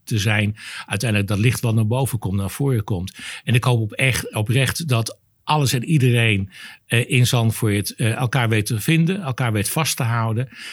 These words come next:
En, eh, de, zeg maar, datgene wat er in Zandvoort al heel veel gebeurt, is de aandacht voor elkaar. Dat we dat versterken en dat we ervoor zorgen. En ik hoop oprecht dat iedereen in Zandvoort daar de komende jaar, eh, echt gebruik van mag maken. Dat er altijd iemand om hem heen staat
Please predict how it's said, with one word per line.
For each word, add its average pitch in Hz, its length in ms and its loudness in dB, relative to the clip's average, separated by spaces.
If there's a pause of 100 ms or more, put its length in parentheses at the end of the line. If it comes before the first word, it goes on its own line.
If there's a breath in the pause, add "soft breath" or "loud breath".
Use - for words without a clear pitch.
(160 loud breath)
En, 117 400 2
eh, 110 120 0 (180)
de, 117 360 0
zeg 120 240 0
maar, 120 100 2
datgene 123 360 2
wat 123 120 0
er 117 60 -4
in 117 80 2
Zandvoort 117 320 0
al 110 360 -4
heel 139 340 4
veel 139 220 2
gebeurt, 117 500 2 (400 loud breath)
is 120 220 2
de - 160 -4
aandacht 147 280 0
voor 135 180 -2
elkaar. 147 540 -2 (100)
Dat - 180 -2
we 117 80 0
dat 156 220 0
versterken 165 560 -2
en - 380 -6
dat 135 120 4
we 123 100 2
ervoor 98 240 0
zorgen. 139 600 0
En - 140 0
ik 101 140 0
hoop 123 260 -2
oprecht 156 420 0
dat - 140 0
iedereen 147 460 2
in 131 140 2
Zandvoort 113 840 -2
daar 120 300 0
de 117 80 -2
komende 113 440 0
jaar, 117 320 0
eh, 117 340 -4
echt - 220 -4
gebruik 123 380 0
van 123 120 0
mag 117 200 0
maken. 117 340 0
Dat 110 200 -2
er 104 340 -4
altijd 139 300 -2
iemand 131 280 2
om 120 140 2
hem 101 120 2
heen 135 220 4
staat 123 400 -2